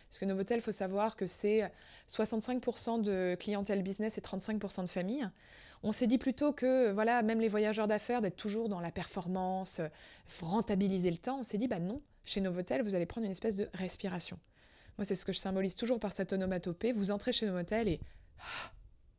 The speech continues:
la petite pause. Donc, en gros, il y a un gros travail d'abord en communication,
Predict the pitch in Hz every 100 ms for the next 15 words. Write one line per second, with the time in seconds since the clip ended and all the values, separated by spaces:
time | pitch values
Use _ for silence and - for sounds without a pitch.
0 | - - - - 175 - - - 143 -
1 | - - - - - - 196 202 214 247
2 | 254 196 190 233 269 240 214 208 185 214
3 | 254 233 214 196 185 180 180 -